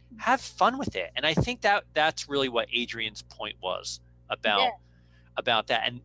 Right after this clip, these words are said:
Speaker 1: and that more brands are going to, to do that in twenty twenty-one. Was that what you took from there?
Speaker 2: Yeah, definitely. Being self-aware and using humor, it's like they know they're a gin company, you know, like, they're not selling medical equipment, like, they're not trying to be anything else than what they are, which is alcohol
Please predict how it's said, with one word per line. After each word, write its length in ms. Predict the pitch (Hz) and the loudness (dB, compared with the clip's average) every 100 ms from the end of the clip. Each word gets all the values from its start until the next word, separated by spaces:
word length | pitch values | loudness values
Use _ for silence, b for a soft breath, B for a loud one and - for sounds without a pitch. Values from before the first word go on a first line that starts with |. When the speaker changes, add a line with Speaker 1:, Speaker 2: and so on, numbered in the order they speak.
| - | -14
Speaker 1:
and 160 | 127 123 | -8 -2
that 240 | 131 - | -2 -2
more 260 | 135 147 151 | -2 0 0
brands 500 | 117 143 131 131 139 | 0 0 2 0 -4
are 60 | |
going 320 | 120 120 127 | -2 -2 -2
to, 140 | 120 - - _ _ _ _ _ - | -6 -18 -18 _ _ _ _ _ -16
to 140 | - 123 - | -14 -14 -4
do 220 | 135 139 | 0 2
that 260 | 120 - - | 2 0 -6
in 60 | |
twenty 280 | - - 104 | -12 -8 -8
twenty-one. 440 | 92 98 90 90 95 | -8 -10 -8 -12 -6
Was 100 | 107 | 0
that 140 | 139 | 2
what 100 | 165 | 2
you 100 | 170 | 0
took 220 | - 202 | 0 -4
from 120 | - | -2
there? 220 | 208 226 226 - _ _ _ - | 2 2 0 -14 _ _ _ -14
Speaker 2:
Yeah, 300 | 277 370 453 285 | 0 2 4 4
definitely. 540 | 339 370 370 269 247 | 2 2 -2 -2 -4
Being 360 | 208 294 339 359 | -4 -6 -6 -6
self-aware 680 | - 285 302 285 220 226 226 | 0 0 0 -4 -2 -2 -2
and 260 | 220 214 | -4 -6
using 300 | 220 220 233 | -6 -8 -10
humor, 420 | 220 - 233 208 | -10 -10 -8 -4
it's 280 | 185 196 202 | -2 -2 -2
like 240 | 226 208 196 | -2 -2 -6
they 300 | 190 233 254 | -4 -4 -2
know 480 | 226 214 220 226 208 | -4 -2 0 0 -2
they're 240 | 185 208 | -2 -2
a 60 | 190 | -2
gin 260 | 190 190 | -6 -8
company, 500 | 185 185 - - - 185 | -8 -8 -10 -14 -14 -10
you 100 | 214 | -6
know, 200 | 214 202 | -2 0
like, 260 | 202 190 | 0 -2
they're 120 | 220 220 | -4 -4
not 380 | 214 208 202 | -2 -2 -4
selling 340 | - 208 208 196 | -2 -2 -2 -4
medical 400 | 190 208 202 214 | -2 -2 -2 -4
equipment, 480 | 202 220 202 202 190 | -2 -2 -2 -4 -4
like, 220 | 185 180 | -6 -4
they're 140 | 208 | -4
not 420 | 214 208 208 208 | -2 -2 -2 -6
trying 680 | - - 196 196 196 196 202 | -10 -6 -6 -4 -6 -6 -10
to 260 | 202 208 196 | -12 -10 -10
be 260 | 170 226 240 | -8 -10 -6
anything 420 | 202 226 214 208 | -6 -6 -8 -8
else 300 | - 185 196 | -4 -4 -4
than 200 | - 190 | -8 -6
what 220 | 185 196 | -4 -6
they 180 | 196 196 | -4 -6
are, 440 | - 190 196 233 269 | -6 -4 -2 -2 -2
which 240 | 214 202 | -4 -6
is 160 | 202 190 | -8 -6
alcohol 680 | 202 214 226 202 196 190 190 | -2 -2 -2 -4 -2 -2 -4